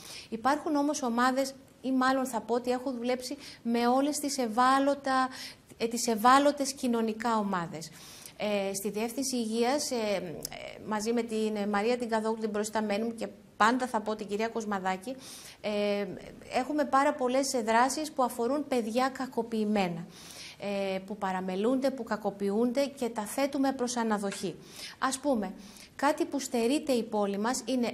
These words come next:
ένας, ε, ξενώνας, μία μονάδα στην οποία θα μπορέσουμε να, να τοποθετήσουμε παιδιά που, ε, υπόκεινται σε βία, μέχρι να βρούμε, ε, οικογένειες να φιλοξενήσουν ως ανάδοχοι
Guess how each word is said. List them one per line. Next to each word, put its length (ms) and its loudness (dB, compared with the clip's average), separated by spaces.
ένας, 540 0
ε, 220 -4
ξενώνας, 840 0
μία 260 2
μονάδα 680 2
στην 260 0
οποία 340 2
θα 140 2
μπορέσουμε 640 4
να, 140 2
να 160 -2
τοποθετήσουμε 800 -2
παιδιά 600 0
που, 520 4
ε, 160 -2
υπόκεινται 580 2
σε 220 0
βία, 460 0
μέχρι 480 2
να 140 4
βρούμε, 360 2
ε, 140 2
οικογένειες 720 0
να 160 2
φιλοξενήσουν 760 0
ως 260 0
ανάδοχοι 720 4